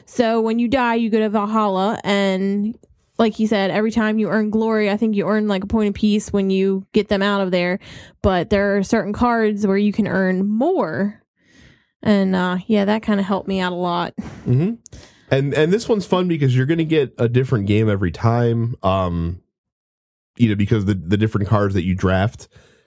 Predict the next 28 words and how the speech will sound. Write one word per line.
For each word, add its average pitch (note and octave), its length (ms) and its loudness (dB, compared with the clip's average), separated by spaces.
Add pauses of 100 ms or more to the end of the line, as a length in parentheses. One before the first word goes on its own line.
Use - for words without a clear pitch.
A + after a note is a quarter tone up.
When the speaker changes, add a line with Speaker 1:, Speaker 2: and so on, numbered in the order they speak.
(100)
Speaker 2:
each A#2 260 0
game G#2+ 280 2
are F#2+ 60 -2
gonna F#2 160 0
be, F#2 320 0
you G2+ 80 0
know, E2 240 0 (220)
lend G#2 260 0
themselves G2 480 0
to F#2 100 0
different F#2 300 -2
strategies. F#2+ 640 0 (380)
Speaker 1:
I B3 80 2
was C#4 240 2
a E4 80 2
little B3+ 240 0
disappointed G#3+ 720 0
that F#3+ 140 -2
not F#3+ 240 -2
all G3+ 340 0
of F#3+ 180 -2
the F#3+ 480 0
crazy G3 340 0
creatures F#3+ 680 0
were F3+ 460 -2 (580)
in G#2 100 2
the A2 140 2
Speaker 2:
Available A2+ 120 2